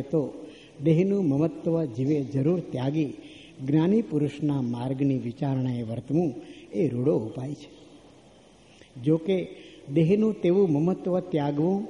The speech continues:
કે ઓછું કરવું એ મહા દુષ્કર વાત છે. તથાપિ જેનો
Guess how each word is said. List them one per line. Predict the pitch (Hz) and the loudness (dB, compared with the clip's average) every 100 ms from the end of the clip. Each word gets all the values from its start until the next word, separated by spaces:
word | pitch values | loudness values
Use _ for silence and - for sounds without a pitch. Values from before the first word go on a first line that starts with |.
| - - - - | -12 -18 -20 -10
કે | - 143 | -6 -2
ઓછું | 151 139 - 254 | -2 -2 -4 -4
કરવું | 139 127 123 113 - - - - | -2 0 -2 -4 -12 -20 -20 -6
એ | 160 | -2
મહા | 127 117 131 170 | -2 -2 -2 -4
દુષ્કર | 117 131 - 262 214 | -4 -6 -6 -2 -2
વાત | 117 107 - | -4 -8 -14
છે. | - 117 117 - | -14 -14 -14 -14
તથાપિ | 135 - 135 131 151 160 - - - - - - | -12 -8 -6 -4 -4 -6 -12 -20 -20 -20 -20 -16
જેનો | 135 147 202 208 | -2 2 4 2